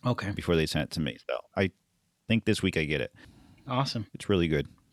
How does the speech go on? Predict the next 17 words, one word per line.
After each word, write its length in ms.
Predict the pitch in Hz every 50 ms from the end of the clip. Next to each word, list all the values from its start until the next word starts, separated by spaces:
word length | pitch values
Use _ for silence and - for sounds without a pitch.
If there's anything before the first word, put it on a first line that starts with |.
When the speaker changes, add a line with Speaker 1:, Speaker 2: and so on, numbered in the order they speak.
| - - - _ _
Speaker 2:
They're 100 | - -
good 140 | - 110 98
to 60 | 90
work 220 | 85 80 78 - -
with. 180 | 58 62 - - - - _ _ _ _ _ _
It's 160 | - - -
working 240 | - - - - - - -
well. 180 | - - - -
So, 140 | - - - - - - - _ - - - - - - - - - - - - - - - - - - - - - - - - - - - - - - - - - - - - - - - - - - - - - - _ _ -
all 80 | 160 160
right. 220 | 151 147 - - - - - - - - - - - - -
Next 320 | - 123 147 147 - - -
thing 100 | 123 117
on 120 | 113 110
the 40 | 107 101
list 360 | 101 110 117 - - - - - _ -
is 840 | 101 104 104 104 104 104 104 104 98 - - - - - - -